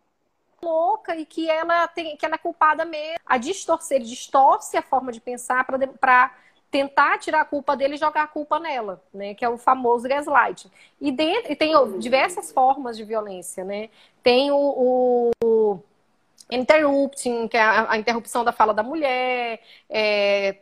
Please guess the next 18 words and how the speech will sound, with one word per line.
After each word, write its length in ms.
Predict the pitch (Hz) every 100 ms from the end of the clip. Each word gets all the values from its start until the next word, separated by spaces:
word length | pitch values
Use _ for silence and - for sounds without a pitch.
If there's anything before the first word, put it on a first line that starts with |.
| _
como 200 | - 233
se 80 | 220
a 40 | -
fa-, 140 | -
o 60 | -
que 120 | 240
a 40 |
mulher 160 | 226 214
estivesse 240 | 220 214
falando 200 | 226 208
não 100 | 214
fosse 280 | 208 214 -
interessante. 840 | 214 262 349 - 269 269 262 247
Então, 140 | - 262
tem 140 | 294
várias 500 | 269 285 453 453 -
formas 480 | - 262 254 247 226
hoje 400 | 233 262 294 269